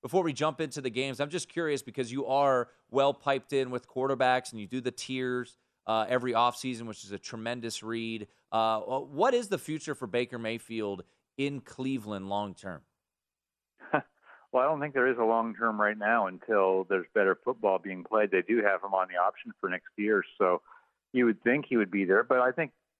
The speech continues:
Speaker 2: recent years have shown people, when they don't like a guy or they're ready to move on, they move on, even from really onerous contract situations like Jared Goff, Carson Wentz. So I think you have to put everything on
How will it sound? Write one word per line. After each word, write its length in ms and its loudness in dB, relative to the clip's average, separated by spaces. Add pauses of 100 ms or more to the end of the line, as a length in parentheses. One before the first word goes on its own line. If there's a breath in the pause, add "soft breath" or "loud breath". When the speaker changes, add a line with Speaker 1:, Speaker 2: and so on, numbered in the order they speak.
(340)
Speaker 2:
recent 320 -4
years 200 4
have 160 -4
shown 240 4
people, 560 2 (260)
when 160 -2
they 120 4
don't 200 2
like 240 2
a 80 -2
guy 220 4
or 160 2
they're 80 -6
ready 180 0
to 80 -2
move 200 -4
on, 200 0
they 160 4
move 260 2
on, 300 2
even 240 -12
from 260 -2
really 280 2
onerous 300 -2 (120)
contract 380 0 (120)
situations 600 -4
like 200 2
Jared 280 4
Goff, 240 4 (100)
Carson 340 -10
Wentz. 300 -2 (140)
So 180 2 (540 soft breath)
I 100 4
think 160 -2
you 60 0
have 100 -2
to 120 -4
put 220 0
everything 360 0
on 160 0